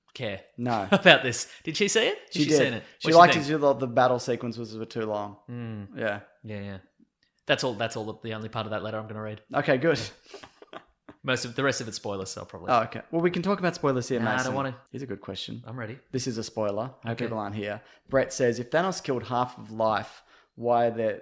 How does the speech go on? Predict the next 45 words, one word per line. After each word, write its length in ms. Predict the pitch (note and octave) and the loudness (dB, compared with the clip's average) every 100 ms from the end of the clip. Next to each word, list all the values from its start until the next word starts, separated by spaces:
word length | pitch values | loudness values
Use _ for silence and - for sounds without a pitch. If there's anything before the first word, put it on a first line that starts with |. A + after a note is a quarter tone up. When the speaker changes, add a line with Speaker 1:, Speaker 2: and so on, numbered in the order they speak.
| - | -8
Speaker 2:
trees 300 | - A2 G#2+ | -4 -4 -4
in 60 | |
the 80 | G#2 | -10
jungle 340 | F#2 G#2+ G#2 | -8 -8 -8
not 160 | G#2 F#2+ | -10 -10
disappearing?" 580 | G#2+ G2+ - G2+ F#2 F#2 _ _ _ _ - | -12 -14 -12 -10 -10 -14 _ _ _ _ -16
Speaker 1:
Oh, 540 | A2 G#2+ A#2 A#2+ A#2+ | -12 -12 -10 -10 -10
good 160 | A#2+ A#2 | -10 -10
question. 400 | B2+ A#2+ C3+ G#2+ _ | -8 -8 -8 -12 _
Speaker 2:
I 40 | G#2+ | -8
think 100 | A#2 | -8
he 60 | G2 | -8
just 160 | F2+ | -10
meant, 160 | F2 F2 | -10 -10
like, 160 | E2+ - _ _ _ | -12 -14 _ _ _
Speaker 1:
Peeps. 380 | A#2 G2+ - - - | -10 -8 -10 -12 -8
Speaker 2:
Yeah, 240 | F#2+ F2+ F2 F#2 | -6 -6 -10 -14
Speaker 1:
Just 140 | G#2 - | -14 -12
Speaker 2:
peeps. 60 | G#2 | -12
Speaker 1:
peeps, 240 | G2+ - _ | -12 -16 _
yeah. 60 | A#2 A2+ _ | -18 -18 _
Speaker 2:
Peeps 240 | A#2+ A2+ - | -8 -6 -4
and 100 | G2 | -4
alien 280 | G2 F#2+ | -4 -6
peeps. 320 | F#2 F#2 E2 - | -8 -10 -10 -10
Speaker 1:
Heaps 180 | B2 | -8
of 140 | F#2+ F2+ | -6 -6
Speaker 2:
Yeah. 80 | A2 | -8
Speaker 1:
peeps. 220 | G#2+ - | -8 -14
Speaker 2:
Heaps 220 | - A2+ A#2+ | -8 -6 -2
o 100 | G#2+ | -2
peeps 300 | - A#2 - | -2 -6 -4
o? 220 | D3 G#3+ - _ _ _ | -4 -4 -10 _ _ _
Speaker 1:
Yeah. 200 | G#2+ G#2 _ _ _ | -18 -18 _ _ _
Speaker 2:
Okay, 140 | - F#2 | -12 -10
good. 260 | F#2+ F2+ - | -10 -14 -6
Oh, 80 | - | 2
here's 140 | D3+ B3+ | 2 2
a 60 | |
good 180 | F#3 A#2 | -2 -4
question 360 | G#2+ G2 - A2+ | -4 -6 -6 -6
also 280 | A#2+ - | -4 -4
about 260 | G#2 G2+ F#2+ | -2 -2 -2
this. 240 | G#2+ F2+ - - - - - | -4 -8 -12 -14 -18 -14 0
Uh, 180 | A#2+ | 0